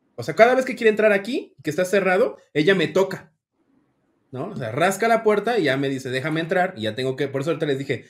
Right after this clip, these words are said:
"Déjenle abro porque ya está aquí tocando", ¿no? Ya está, se, está aquí afuera, rasca y ya sabe que le tengo que abrir.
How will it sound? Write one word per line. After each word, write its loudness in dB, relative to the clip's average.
"Déjenle 2
abro 2
porque -6
ya -2
está -6
aquí -8
tocando", -6
¿no? -12
Ya -4
está, -8
se, -8
está -2
aquí 2
afuera, 4
rasca 0
y -8
ya 0
sabe -2
que -6
le -4
tengo -6
que -8
abrir. -12